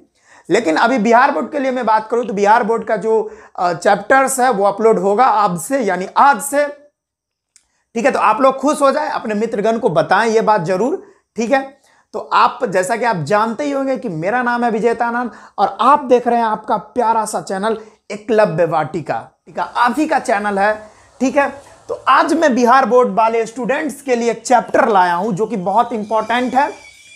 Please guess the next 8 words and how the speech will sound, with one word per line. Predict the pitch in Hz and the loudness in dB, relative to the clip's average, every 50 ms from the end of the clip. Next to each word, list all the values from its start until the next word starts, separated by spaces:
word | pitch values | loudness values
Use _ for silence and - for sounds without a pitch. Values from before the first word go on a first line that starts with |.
| - - _ - - - - | -20 -20 _ -20 -14 -2 2
वो | 233 269 | 2 2
क्या | 269 269 285 294 | 2 4 2 4
है | 302 339 320 | 4 4 4
भाई? | 269 269 285 311 - - - _ _ _ _ _ - | 2 0 0 -2 -4 -8 -14 _ _ _ _ _ -10
रासायनिक | 190 190 208 220 214 - - 247 240 247 262 262 269 311 381 311 - - - - _ _ _ _ _ _ - 190 | -8 -6 -4 -4 -6 -6 -6 -4 -2 -2 -2 -2 -2 -2 -4 -4 -6 -10 -18 -20 _ _ _ _ _ _ -4 -2
अभिक्रिया | 202 185 247 226 - 233 233 233 226 220 220 214 202 202 214 233 247 - - _ _ _ - | -2 0 -2 -4 -4 -4 -4 -2 0 2 2 2 2 2 2 0 -2 -6 -12 _ _ _ -2
एवं | 190 196 190 170 208 247 285 285 226 | 0 2 2 2 0 -2 -2 -4 -8
समीकरण, | - - - 175 170 165 151 147 - 170 147 131 127 | -6 -4 -4 -4 -4 -4 -8 -8 -6 -6 -6 -6 -6